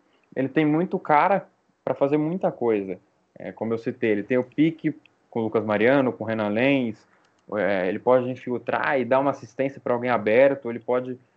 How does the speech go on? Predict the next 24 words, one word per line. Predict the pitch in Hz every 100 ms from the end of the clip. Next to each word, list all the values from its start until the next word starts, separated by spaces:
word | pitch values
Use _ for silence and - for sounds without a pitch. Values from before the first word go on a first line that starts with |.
| _ -
é, | 98 104
e | 131
o, | 139 131 127 131
o |
adversário, | 135 135 151 156 - - 208
quando | - 165
o | 151
Jorginho | 160 143 143
tem | 143
a |
bola | 127 123
na | 120 110
mão, | 110 147 180 _ _ _ _ _ _ -
o | 123
adversário | 123 131 143 - 135
<laughs> | -
tem | 175
muita | 139 143 160 151 120
coisa | 113 120 113
pra | 110
se | 110 107
preocupar, | 113 110 101 107 113 113 _ _ _ _
porque, | 120 117 120 117 113 107 98
é, | 101